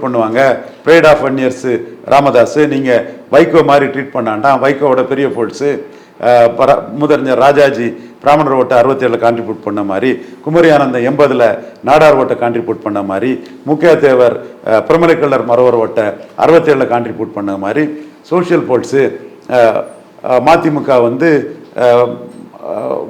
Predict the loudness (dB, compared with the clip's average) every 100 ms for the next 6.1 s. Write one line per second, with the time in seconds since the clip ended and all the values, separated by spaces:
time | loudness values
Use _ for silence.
0 | 0 2 2 2 2 0 -6 -14 -12 -2
1 | 2 2 0 -2 -16 -20 _ -6 -4 -2
2 | 2 2 2 0 0 -2 0 0 -2 0
3 | 2 2 0 0 -2 -2 -2 -4 -4 -2
4 | 0 0 -2 -10 -20 -4 0 2 0 -2
5 | 0 0 0 -2 0 0 0 -6 -8 -4
6 | -4